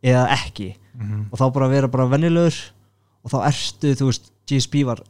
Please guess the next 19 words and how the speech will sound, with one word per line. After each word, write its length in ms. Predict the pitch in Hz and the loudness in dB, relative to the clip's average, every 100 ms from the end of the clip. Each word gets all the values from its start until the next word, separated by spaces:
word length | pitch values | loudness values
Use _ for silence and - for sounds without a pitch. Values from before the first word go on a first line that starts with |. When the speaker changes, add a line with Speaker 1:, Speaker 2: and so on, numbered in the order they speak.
| _ _ | _ _
Speaker 1:
drullu 380 | - 147 160 135 | -2 -2 0 -2
svalur 440 | - 156 147 95 104 | 0 2 0 -2 -4
af 100 | 113 | -2
því 40 | |
hann 80 | 117 | 0
var 100 | 131 | 0
Speaker 2:
Já. 100 | 131 | 0
Speaker 1:
bara 100 | 123 - | -4 -6
geðveikur 640 | 156 151 160 156 147 139 131 | -2 0 0 0 -2 -2 -2
fighter. 380 | 151 143 131 - | -2 -4 -8 -10
Speaker 2:
Já. 240 | 123 107 104 104 | -4 -4 -4 -8
Speaker 1:
Og 60 | - | -2
þess 200 | 143 135 | 0 0
vegna, 220 | 143 127 | 0 0
þú 40 | 120 | 0
veist, 320 | - - - _ _ 127 | -2 -10 -20 _ _ -6
með 160 | 127 147 | -4 -2
þetta 260 | 123 120 | -4 -4
allt, 360 | 101 - - | -8 -8 -20